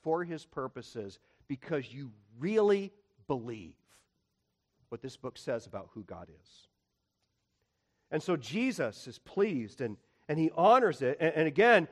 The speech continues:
then the climax of the story is verse nine. A-, and so what's, what's fascinating i-, is that verse ten concludes the story in an incredibly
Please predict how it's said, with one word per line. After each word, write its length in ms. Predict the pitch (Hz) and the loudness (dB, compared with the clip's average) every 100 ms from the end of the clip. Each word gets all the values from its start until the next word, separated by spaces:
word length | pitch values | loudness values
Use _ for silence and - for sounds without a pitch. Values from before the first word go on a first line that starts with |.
| - - | -8 2
then 160 | 190 | 2
the 80 | 190 | 2
climax 520 | - 208 254 254 - | 4 8 8 8 4
of 80 | 185 | -2
the 60 | 170 | -4
story 380 | - 202 196 | 2 6 6
is 120 | 180 143 | 4 -2
verse 260 | 180 - | -4 0
nine. 480 | 196 262 190 135 190 - _ _ _ - | 6 8 8 6 -4 -12 _ _ _ 0
A-, 120 | 226 214 | 4 4
and 120 | 208 | 4
so 160 | 254 | 8
what's, 240 | 233 233 - | 8 8 4
what's 180 | 214 - | -4 -4
fascinating 800 | - 294 339 - 208 147 120 135 - _ 214 | 2 6 6 6 2 2 2 -4 -8 _ 6
i-, 40 | |
is 260 | 233 208 165 | 8 8 6
that 220 | 208 147 | 2 6
verse 360 | 254 349 349 | 6 6 0
ten 340 | - 262 233 175 | -2 2 4 2
concludes 640 | - 180 - 247 339 - | -4 -8 -6 -2 -2 -4
the 60 | - | -14
story 480 | - 196 180 143 | -2 2 2 0
in 260 | 139 156 151 | -2 -6 -4
an 100 | 165 | -4
incredibly 840 | 156 - - 294 349 185 131 110 | -4 -6 -6 0 2 2 -2 -6